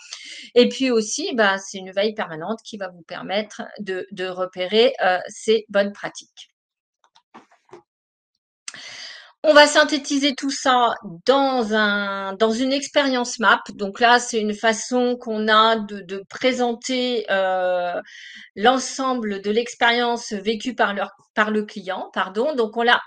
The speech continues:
on a, heu, en abscisse toujours nos étapes, alors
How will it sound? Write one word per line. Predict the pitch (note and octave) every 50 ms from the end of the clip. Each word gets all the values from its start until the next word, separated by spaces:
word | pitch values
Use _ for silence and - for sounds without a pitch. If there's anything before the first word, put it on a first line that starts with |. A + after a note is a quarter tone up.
| - -
on | A3+ A3 A3 A3
a, | A3 A3 A3 G#3+ - - - - - - - - _ _ - -
heu, | G3 F#3+ F#3+ F#3+ F#3 F#3 F#3+ G3 G3 F#3+ F#3+ - F3 F3 E3+ E3+ E3 D#3 C3+ - - _ -
en | A3 A#3+
abscisse | B3 A#3+ G#3+ - - - C#4 C4 C4+ -
toujours | - C4+ C4+ B3+ B3 C4 C#4 C#4 C#4 B3 A3+ G3+ - -
nos | G3+ G3+ G#3+ A#3 C4+ D4+
étapes, | C#4 C#4 A3+ - A3 G3 G3+ A#3+ D#4 - - -
alors | G3 F#3 F3+ - C#3 F3 E3